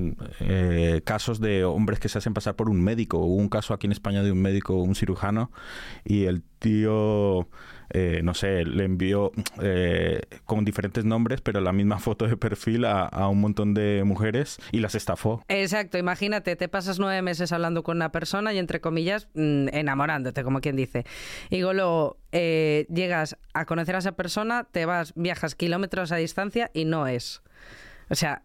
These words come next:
Speaker 2: horroroso. O sea, yo,
Speaker 1: Qué locura.
Speaker 2: por Dios, que, que no.
Speaker 1: Pero bueno, ahí, no sé, ahí las dos personas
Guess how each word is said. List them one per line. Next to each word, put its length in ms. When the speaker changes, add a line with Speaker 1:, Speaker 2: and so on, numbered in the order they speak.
Speaker 2:
horroroso. 580
O 60
sea, 200
yo, 80
Speaker 1:
Qué 40
locura. 100
Speaker 2:
por 180
Dios, 260
que, 120
que 80
no. 60
Speaker 1:
Pero 140
bueno, 320
ahí, 420
no 120
sé, 180
ahí 340
las 220
dos 140
personas 520